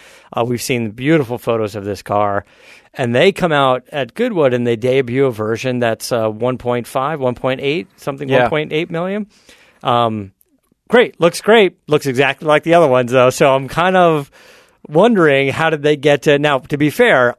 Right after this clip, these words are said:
Speaker 1: I didn't get a chance to talk to anybody at Singer. I mean, th-, I don't know what the thing is made out of, but it seemed like they already were there all, you know, with the top quality car. How do they add, how do they triple the price?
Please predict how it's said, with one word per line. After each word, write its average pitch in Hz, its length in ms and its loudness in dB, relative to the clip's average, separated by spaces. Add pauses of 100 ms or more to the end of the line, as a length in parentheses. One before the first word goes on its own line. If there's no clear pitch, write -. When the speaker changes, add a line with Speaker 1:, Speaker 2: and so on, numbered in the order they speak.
Speaker 1:
I 139 140 0
didn't 175 140 0
get 156 100 0
a 127 80 -10
chance 131 240 0
to 117 80 -12
talk 120 200 0
to 123 80 -6
anybody 110 440 -2
at 107 160 -6
Singer. 107 360 -4
I 117 120 -12
mean, 117 240 -2
th-, 131 180 -12 (100)
I 117 120 -8
don't 120 160 -4
know 123 120 2
what 120 120 2
the 117 100 -10
thing 120 220 -6
is 107 160 -4
made 127 260 2
out 98 180 -4
of, 95 220 -14
but 104 300 -6 (360)
it - 140 -6
seemed 160 220 0
like 139 220 2
they 131 200 0
already 160 400 4
were 143 240 4
there 170 400 6
all, 156 300 2 (100)
you 170 140 -4
know, 120 260 0 (380)
with 143 200 2 (140)
the 135 120 -2
top 127 280 -4
quality 123 380 -2
car. 165 300 0
How 131 260 0
do 143 100 0
they 127 280 0
add, 113 420 -4 (500)
how 123 80 -8
do 143 80 -4
they 135 120 -2
triple 117 300 -6
the 110 60 -6
price? - 400 -12